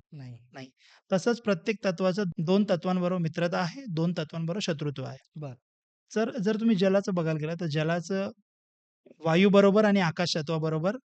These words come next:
Speaker 2: मित्रता आहे.
Speaker 1: येस.
Speaker 2: आणि अग्नी आणि पृथ्वी तत्वाबरोबर शत्रुत्व आहे.
Speaker 1: शत्रुत्व आहे.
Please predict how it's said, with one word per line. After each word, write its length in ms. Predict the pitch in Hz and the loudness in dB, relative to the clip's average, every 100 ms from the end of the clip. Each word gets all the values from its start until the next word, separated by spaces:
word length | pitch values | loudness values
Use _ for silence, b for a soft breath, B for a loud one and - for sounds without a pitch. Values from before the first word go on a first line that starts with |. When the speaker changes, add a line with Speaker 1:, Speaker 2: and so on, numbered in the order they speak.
| _ _ _ _ _ _ _ _ _ | _ _ _ _ _ _ _ _ _
Speaker 2:
मित्रता 440 | 175 165 160 156 | -2 -2 -2 -2
आहे. 200 | 139 123 131 _ _ _ | -4 -4 -12 _ _ _
Speaker 1:
येस. 480 | 156 143 135 123 - 151 | -14 -12 -12 -14 -12 -2
Speaker 2:
आणि 160 | 175 | -2
अग्नी 340 | 208 175 165 190 | 0 -2 2 4
आणि 160 | 185 | 4
पृथ्वी 320 | 180 175 190 | 2 0 0
तत्वाबरोबर 640 | 180 165 170 170 165 175 233 - _ | 0 0 0 -2 -2 -4 -6 -12 _
शत्रुत्व 440 | - 156 156 147 143 | -8 -8 -6 -8 -8
आहे. 200 | 127 127 | -10 -12
Speaker 1:
शत्रुत्व 220 | 135 123 | -16 -16
आहे. 140 | 120 | -18